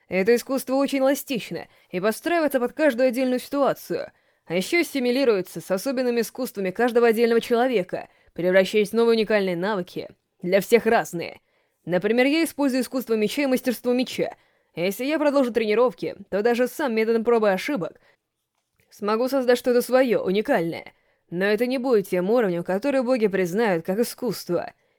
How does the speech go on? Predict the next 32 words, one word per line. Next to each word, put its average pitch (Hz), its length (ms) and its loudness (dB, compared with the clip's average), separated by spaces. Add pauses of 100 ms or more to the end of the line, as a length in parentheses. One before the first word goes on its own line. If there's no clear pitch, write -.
(120)
Просто 302 360 -2
развивая 277 340 2
уже 254 120 2
существующее 262 600 -2
искусство 233 380 -4
мастерства, 202 720 -2 (320)
я 175 140 -2
не 208 80 2
создам 247 360 0
какой-то 277 400 0
путь 262 200 -2
Колберта. 180 640 -2 (480)
Но 185 200 0
другое 196 440 4
дело, 175 200 0
когда 196 260 -2
в - 80 -20
полубое 254 520 2
боги 202 380 -4
замечают 214 480 -4
гениального 262 560 2
воина, 175 540 -4 (320)
навыки 185 440 2
которого 196 360 0
не 202 100 0
похожи 233 380 0
с 220 40 -4
другими, 220 580 -6 (240)
а 175 220 4
искусство 180 500 -6
полностью 240 380 2
уникально. 226 560 -2